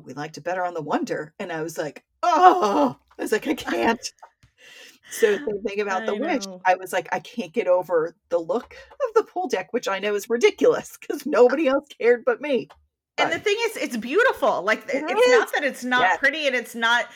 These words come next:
Speaker 2: I totally get it. Like, they wanted to space it out. They wanted different layers. They wanted to break up so much of the people.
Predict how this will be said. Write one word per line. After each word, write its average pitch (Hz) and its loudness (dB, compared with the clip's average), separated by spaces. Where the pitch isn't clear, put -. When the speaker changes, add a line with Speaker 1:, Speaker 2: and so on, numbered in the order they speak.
Speaker 2:
I 240 2
totally 254 -4
get 220 -2
it. 185 -6
Like, 175 -8
they 196 -4
wanted 185 -6
to 180 -10
space 180 -12
it 160 -6
out. 247 -2
They 214 -2
wanted 180 -8
different 165 -14
layers. 233 0
They 190 -2
wanted 170 -8
to 165 -10
break 170 -10
up 160 -8
so - -14
much 139 -16
of - -16
the - -14
people. 254 -2